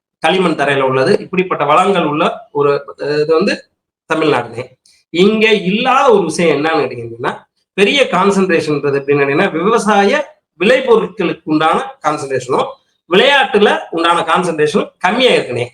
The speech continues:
இப்ப தமிழ்நாட்டுல இருந்து சில, இப்ப இந்தியன் டீமுக்கு பாத்தீங்கன்னா நிறைய விளையாடுற, கால்பந்து விளையாடுறதுல பெரிய டீம் யாரா,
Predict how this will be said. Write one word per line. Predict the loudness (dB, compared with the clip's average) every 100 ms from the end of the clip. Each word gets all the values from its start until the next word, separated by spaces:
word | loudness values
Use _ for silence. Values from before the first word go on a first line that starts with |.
| _ _ _
இப்ப | -8 -2 0
தமிழ்நாட்டுல | 0 2 2 2 2 0
இருந்து | 2 2
சில, | 0 -2
இப்ப | -4 -2 -2 -2
இந்தியன் | 0 0 4 4 4
டீமுக்கு | 2 2 0 -2
பாத்தீங்கன்னா | -2 -2 0 0 0 -4
நிறைய | -2 0 2 2
விளையாடுற, | 2 2 0 -2 -4 -8 -10 _ _ _ _ _ _ -16 -16 0
கால்பந்து | 2 2 2 2
விளையாடுறதுல | 2 2 0 0
பெரிய | 0 0 0
டீம் | 0 -2
யாரா, | -2 0 0 -2 -6